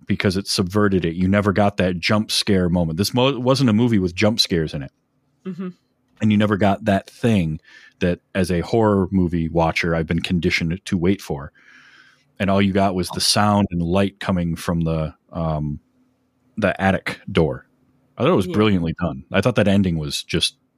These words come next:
Speaker 1: very
Speaker 2: Yeah.
Speaker 1: well done.
Speaker 2: Is a very, <laughs> a very different ending.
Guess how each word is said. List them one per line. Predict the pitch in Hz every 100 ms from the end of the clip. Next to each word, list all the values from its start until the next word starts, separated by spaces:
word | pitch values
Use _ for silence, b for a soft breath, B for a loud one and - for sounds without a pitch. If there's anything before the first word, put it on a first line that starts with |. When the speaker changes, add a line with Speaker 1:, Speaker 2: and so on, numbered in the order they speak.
| _ _ _ _ 120
Speaker 1:
very | 101 101 113 104 90
Speaker 2:
Yeah. | 82
Speaker 1:
well | 80
done. | 73 67 _ _ _ _ b b b b b b
Speaker 2:
Is | 185
a | 180
very, | 165 - 214 220 233 226 -
<laughs> | 196 -
a | 214
very | 196 175 214 269 269
different | 233 247 214 -
ending. | 185 208 185 175 165 165